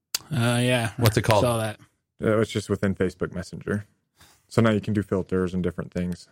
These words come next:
Speaker 2: Oh, okay.
Speaker 3: which is pretty big for me since I make my money doing Facebook advertising. So now it opens up another good revenue stream for me where Snapchat is pretty much next to impossible to advertise on.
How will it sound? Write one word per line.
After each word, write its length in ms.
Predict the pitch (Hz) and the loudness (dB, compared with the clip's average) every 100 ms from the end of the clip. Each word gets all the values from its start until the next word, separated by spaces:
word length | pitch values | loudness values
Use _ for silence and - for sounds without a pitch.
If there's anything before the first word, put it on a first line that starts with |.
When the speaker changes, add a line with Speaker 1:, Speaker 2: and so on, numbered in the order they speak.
| 101 | 2
Speaker 2:
Oh, 60 | 98 | 4
okay. 300 | 90 98 95 _ _ | 2 -2 -4 _ _
Speaker 3:
which 200 | 110 107 | -2 -2
is 80 | 107 | -2
pretty 200 | - 135 | 0 2
big 180 | 110 107 | 2 -2
for 100 | 113 | -4
me 260 | 131 120 110 | -2 -2 -2
since 380 | - 104 - _ _ | -4 -8 -10 _ _
I 100 | 98 | -4
make 200 | 98 95 | -2 -2
my 100 | 92 | -2
money 260 | 92 92 98 | 0 0 0
doing 380 | 92 90 98 98 - | 0 0 -2 -4 -4
Facebook 300 | 90 - 92 | -4 -2 -2
advertising. 600 | 101 92 - - - 101 _ _ | -2 -4 -6 -8 -10 -16 _ _
So 80 | - | 0
now 120 | 110 | 2
it 60 | 104 | 2
opens 260 | 101 101 95 | 0 -2 -2
up 120 | - | -2
another 240 | 92 90 | -4 -4
good 260 | 87 87 82 _ _ - | -2 -4 -4 _ _ -2
revenue 320 | 101 95 95 | 0 2 -2
stream 240 | - 104 | -2 -4
for 120 | 92 101 | -2 -2
me 180 | 104 | 0
where 160 | 113 98 | 0 -2
Snapchat 600 | - 104 98 - 98 95 - _ _ _ _ _ _ _ _ _ _ _ | -2 -4 -4 -4 -4 -4 -6 _ _ _ _ _ _ _ _ _ _ _
is 120 | 104 | 0
pretty 200 | - 107 | 2 2
much 260 | 101 95 - | 2 0 0
next 240 | 101 - | -2 -2
to 60 | - | -4
impossible 440 | 90 95 92 95 90 | 0 -2 0 -2 -2
to 80 | |
advertise 480 | 87 87 87 82 80 | -4 -6 -6 -4 -4
on. 220 | 82 - | -6 -10